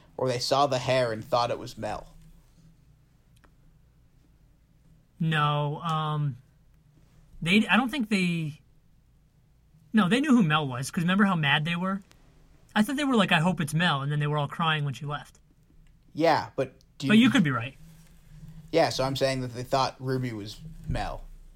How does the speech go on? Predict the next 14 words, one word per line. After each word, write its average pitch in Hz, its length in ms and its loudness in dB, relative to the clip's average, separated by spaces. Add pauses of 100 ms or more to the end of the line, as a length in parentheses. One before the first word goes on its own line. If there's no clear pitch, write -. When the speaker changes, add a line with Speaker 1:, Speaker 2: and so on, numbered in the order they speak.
(1700)
Speaker 2:
Oh, 190 140 2
okay, 175 180 2
so - 120 -4
they 170 100 2
got 156 140 4
excited 151 360 -2
for 151 100 -2
a 139 40 -4
sec 143 260 -6
'cause 143 120 -6
they 139 60 -6
saw 143 160 -6
the 131 80 -8
hair. 127 260 -6